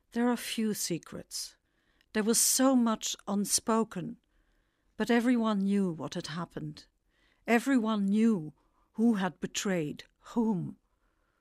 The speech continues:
Already as children we understood that there were shops you didn't set foot in, restaurants you didn't eat in,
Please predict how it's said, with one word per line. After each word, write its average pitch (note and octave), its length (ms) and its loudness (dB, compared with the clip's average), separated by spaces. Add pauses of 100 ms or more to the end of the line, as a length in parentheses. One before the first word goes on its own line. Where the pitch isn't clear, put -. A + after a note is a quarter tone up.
(580)
Already A#3 460 2
as G3 160 -6
children A3 540 -2
we F3+ 140 -2
understood F3+ 720 -4 (640)
that G3+ 160 -4
there A3 100 -2
were G3+ 140 -2
shops - 640 -2 (340)
you A3+ 140 -2
didn't G#3 320 -2
set - 320 -6
foot - 360 -4
in, - 240 -6 (640)
restaurants F#3 840 -4 (160)
you F3 160 -4
didn't E3 460 -6
eat A#3 260 -2
in, E3+ 280 -6